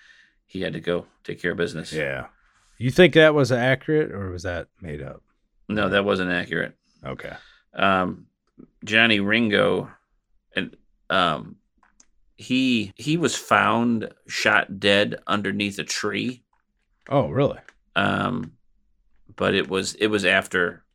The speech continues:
Speaker 1: Doc Holliday had already died.
Speaker 2: Oh.
Speaker 1: And it was kind of a weird thing. They said that he was underneath a tree, that he had a gun in his hand. He
Speaker 2: Hmm.
Speaker 1: had a,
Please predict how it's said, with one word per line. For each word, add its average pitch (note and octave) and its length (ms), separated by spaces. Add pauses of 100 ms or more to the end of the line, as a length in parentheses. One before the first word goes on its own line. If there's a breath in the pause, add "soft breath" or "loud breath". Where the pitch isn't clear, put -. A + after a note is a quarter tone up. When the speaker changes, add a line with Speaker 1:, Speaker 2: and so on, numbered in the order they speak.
(240)
Speaker 1:
Doc G2+ 220
Holliday F#2 340
had F#2+ 100
already F#2+ 280
died. F#2+ 520 (420 soft breath)
Speaker 2:
Oh. G2+ 600
Speaker 1:
And G2+ 180
it - 60
was - 120
kind G3+ 120
of D3+ 40
a B2 60
weird A2+ 280
thing. A2 200
They G2 120
said G2+ 320
that F#2+ 160
he G#2 140
was G2+ 140
underneath B2 320
a - 40
tree, G#2 540 (640 soft breath)
that G#2 180
he G2+ 140
had A2 200
a G2 60
gun A#2+ 640
in G#2 160
his G2 160
hand. G#2+ 580 (920)
He - 160
Speaker 2:
Hmm. G#2+ 80
Speaker 1:
had A2 200
a, F#2+ 540